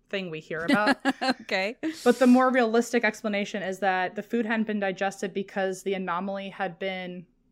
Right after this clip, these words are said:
Speaker 1: or the food that was in its system, it had been digesting food that had massive levels of t-, tannins?
Speaker 2: Tannins.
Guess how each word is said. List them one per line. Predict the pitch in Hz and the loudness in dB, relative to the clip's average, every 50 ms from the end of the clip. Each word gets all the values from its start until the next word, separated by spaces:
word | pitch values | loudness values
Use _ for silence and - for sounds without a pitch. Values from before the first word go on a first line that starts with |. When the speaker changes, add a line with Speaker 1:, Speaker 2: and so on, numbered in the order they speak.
| _ _ _ - | _ _ _ -4
Speaker 1:
or | 208 214 | -2 -2
the | 202 220 | -2 -2
food | 214 - - 262 254 254 226 196 | -4 -4 -2 -2 0 0 0 0
that | 220 214 196 190 | 0 0 2 2
was | 202 190 185 185 - - | 0 -2 -4 -6 -8 -8
in | 220 220 226 220 220 214 202 - _ _ | -4 -2 0 0 0 -2 -6 -12 _ _
its | 185 180 - - | -18 -16 -14 -10
system, | - 214 214 - - - 196 180 175 170 170 180 170 _ _ _ - | -8 -8 -8 -8 -6 -6 -4 -4 -4 -6 -8 -12 -16 _ _ _ -8
it | 196 202 196 | -8 -6 -4
had | 214 202 190 | -4 -2 -2
been | 214 214 202 | 0 0 0
digesting | 202 196 185 202 196 - - 202 185 | 0 0 0 -2 -4 -4 -6 -8 -8
food | - - 190 185 | -6 -6 -6 -4
that | 196 190 | -4 -4
had | 185 185 175 | -4 -6 -8
massive | 175 165 156 165 170 - 202 180 170 170 | -6 -6 -6 -6 -6 -8 -10 -10 -8 -8
levels | 175 165 165 185 185 180 170 185 | -8 -6 -4 -6 -6 -6 -6 -8
of | 175 165 165 - - _ _ _ _ _ _ _ _ _ | -8 -8 -10 -12 -18 _ _ _ _ _ _ _ _ _
t-, | - - - - - _ _ _ _ _ _ _ _ - | -20 -20 -20 -20 -20 _ _ _ _ _ _ _ _ -12
tannins? | - 202 190 190 214 240 269 285 311 330 330 - - - - _ _ _ _ _ _ _ _ _ _ _ _ _ | -6 -4 -2 0 0 0 0 -2 -4 -6 -8 -10 -12 -16 -16 _ _ _ _ _ _ _ _ _ _ _ _ _
Speaker 2:
Tannins. | - - - 208 202 190 - - 190 | -12 -8 -6 -6 -6 -6 -8 -10 -12